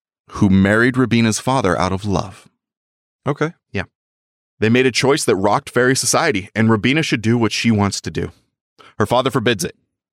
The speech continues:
Speaker 1: "No daughter of mine is gonna marry a dragon."
Speaker 2: "Then I'm not your daughter anymore."
Speaker 1: Pretty much. So naturally, she flies back to the island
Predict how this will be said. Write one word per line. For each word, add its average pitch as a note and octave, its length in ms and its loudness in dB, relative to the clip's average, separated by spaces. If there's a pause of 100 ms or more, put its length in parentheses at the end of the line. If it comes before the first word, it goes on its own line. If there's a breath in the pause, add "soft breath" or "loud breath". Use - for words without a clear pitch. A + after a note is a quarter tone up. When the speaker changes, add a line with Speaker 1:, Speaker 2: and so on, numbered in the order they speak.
Speaker 1:
"No C#3+ 220 2
daughter C3 340 2
of A#2 100 2
mine A#2+ 360 2
is G#2 140 -2
gonna G#2 180 0
marry G#2 360 2
a G2+ 80 0
dragon." G2+ 600 0 (720)
Speaker 2:
"Then D3 120 -2
I'm G3+ 160 0
not F#3 200 -2
your E3+ 100 -2
daughter C3 420 -2
anymore." C#3 540 2 (540)
Speaker 1:
Pretty F#3 160 0
much. F3+ 200 -2 (140 soft breath)
So D3 100 -4
naturally, D#3 320 0
she C#3 140 -4
flies C#3 300 0
back C3 180 0
to C#3 60 -6
the A#2+ 100 2
island A2+ 360 0